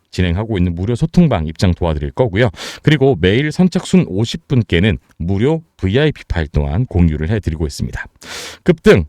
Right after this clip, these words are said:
폭락 시 울리는 시세 레이더 봇. 그러니까 여러분들이 미버스 코인을 스-, 그 매수를 했어요. 그런데 예기치 않게 엄청나게 떨어진다라고 한다면 알림이 간다라는 겁니다. 여러분들이 일상생활 하고 있을 때, 거래소를 보고 있지 않을 때도 이런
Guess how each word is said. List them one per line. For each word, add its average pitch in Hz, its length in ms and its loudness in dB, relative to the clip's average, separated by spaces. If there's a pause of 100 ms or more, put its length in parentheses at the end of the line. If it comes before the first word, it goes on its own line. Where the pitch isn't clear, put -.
(120)
폭락 190 460 2
시 - 260 -2
울리는 98 400 0
시세 185 320 0
레이더 92 460 2
봇. 76 160 -2 (100)
그러니까 147 320 2
여러분들이 131 380 0
미버스 107 340 -2
코인을 131 580 2
스-, - 180 -14 (140)
그 78 320 -6
매수를 120 340 0
했어요. 107 500 -2 (320)
그런데 113 420 2 (760)
예기치 120 400 0
않게 76 260 -4
엄청나게 165 600 0
떨어진다라고 127 720 2
한다면 110 520 0 (220)
알림이 113 460 0
간다라는 82 560 -2
겁니다. - 400 -12 (300)
여러분들이 156 340 0
일상생활 165 560 2
하고 156 260 0
있을 117 240 -2
때, 73 220 0
거래소를 160 380 0
보고 120 280 -2
있지 - 220 -2
않을 113 400 0
때도 95 280 0
이런 98 200 -2